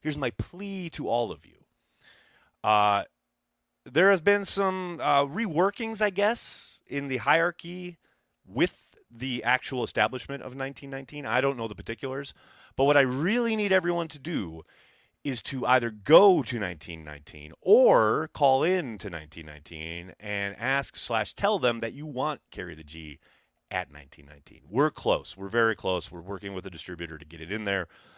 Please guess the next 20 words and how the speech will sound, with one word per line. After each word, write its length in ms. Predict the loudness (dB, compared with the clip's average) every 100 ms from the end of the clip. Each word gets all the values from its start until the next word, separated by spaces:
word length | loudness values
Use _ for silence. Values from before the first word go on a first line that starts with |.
| _ -6
But 140 | 4
any 320 | 6 6 2
public 400 | 4 4 4 -2
sentiment 500 | -2 -4 -4 -8 -8 _
to 100 | -10
help 180 | -6 -6 _
push 360 | -8 -8 -8 -10
it 100 | -12 _
over 160 | -12 -10
the 80 | -14
top 320 | -10 -10 -10 _ _
would 180 | -20 -20
be 100 | -20
greatly 380 | -20 -20 -20 -20
appreciated. 540 | -20 -20 -20 -20 _ _ _ _ _ _ _ -20
Uh, 220 | -20 -20 _
I, 60 | -20 -20
I'll 80 | -20 -20
just 200 | -20 -20
leave, 140 | _